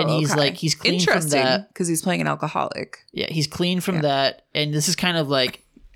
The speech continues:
Speaker 1: this is, this is kind of like his comeback.
Speaker 2: Yeah.
Speaker 1: Not necessarily this movie, but, like, in this era.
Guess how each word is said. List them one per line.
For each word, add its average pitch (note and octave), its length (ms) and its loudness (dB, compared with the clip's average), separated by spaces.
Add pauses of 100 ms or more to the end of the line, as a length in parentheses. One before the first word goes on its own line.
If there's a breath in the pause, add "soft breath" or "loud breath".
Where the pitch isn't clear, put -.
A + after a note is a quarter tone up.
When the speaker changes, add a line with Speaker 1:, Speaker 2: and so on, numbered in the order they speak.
(120)
Speaker 1:
this G3 120 0
is, - 280 -6
this F3+ 200 -2
is E3 100 0
kind F3 120 -2
of D#3 60 0
like D3 80 -2
his D#3 140 -2
comeback. D#3+ 640 -2 (480 loud breath)
Speaker 2:
Yeah. - 320 -4 (120)
Speaker 1:
Not F3 220 2
necessarily E3 540 0
this C#3 320 -2
movie, D3 360 0
but, B2 140 -2
like, B2 180 -2
in C#3+ 160 -2
this C#3 220 0
era. A2 480 0